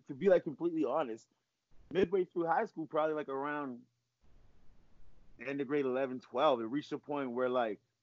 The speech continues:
I was, like, the one that they protect. Like, every, like, all the people that at one point were, like, "Whitewash, are you doing this, are you doing that?" now reached a point where they realize my talent on the court,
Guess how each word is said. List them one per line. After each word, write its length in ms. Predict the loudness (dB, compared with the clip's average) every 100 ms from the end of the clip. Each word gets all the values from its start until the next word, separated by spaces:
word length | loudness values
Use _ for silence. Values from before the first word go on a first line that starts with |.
| _ _ -20 -20 -20 -20 -2
I 240 | 2 2
was, 380 | 0 -6 -8 -8
like, 280 | -10 -10 -12 _ _ _ _ -20 -20 -20
the 80 | -14
one 240 | -10 -8
that 160 | -8 -6
they 120 | -6
protect. 420 | -6 -2 2 2 _ _ _ _ _ _ -20 -14 -10
Like, 160 | -10 6
every, 260 | 8 10 8
like, 120 | 8
all 200 | 10 8
the 80 | 6
people 340 | -8 -10 -8
that 140 | -6 -6
at 120 | -6
one 180 | -8 -10
point 220 | -12 -6
were, 100 | -4
like, 180 | -6 -6
"Whitewash, 560 | -6 -6 -6 -6 -8
are 40 | -16
you 80 |
doing 220 | -12 -8 -8
this, 160 | -8
are 40 | -8
you 100 | -8
doing 240 | -8 -4
that?" 280 | 2 4 2 _ _ -10 -10 0
now 280 | 8 10
reached 200 | 8 2
a 60 | -10
point 280 | -14 -12 -10
where 120 | -8
they 200 | -6 -6
realize 380 | -6 -6 -6 -8
my 160 | -8 -10
talent 340 | -10 -14 -12
on 60 | -14
the 60 | -16
court, 380 | -8 -4 -4